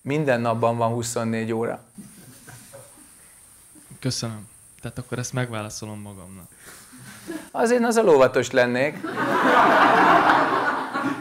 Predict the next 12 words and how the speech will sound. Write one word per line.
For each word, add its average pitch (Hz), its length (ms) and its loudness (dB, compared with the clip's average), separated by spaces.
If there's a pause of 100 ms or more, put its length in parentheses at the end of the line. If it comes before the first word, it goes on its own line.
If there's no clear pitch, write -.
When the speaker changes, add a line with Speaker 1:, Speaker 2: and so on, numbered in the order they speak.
(680)
Speaker 1:
Lehet, 156 200 4
hogy 156 80 10
rosszabbul 139 560 8
jársz, 131 340 8
nem 135 240 6
tudom. 117 400 4 (480)
De 135 100 4
ha 135 320 8
mersz 175 380 6
engem 147 380 6
visszakérdezni, 127 880 4
hogy 123 220 0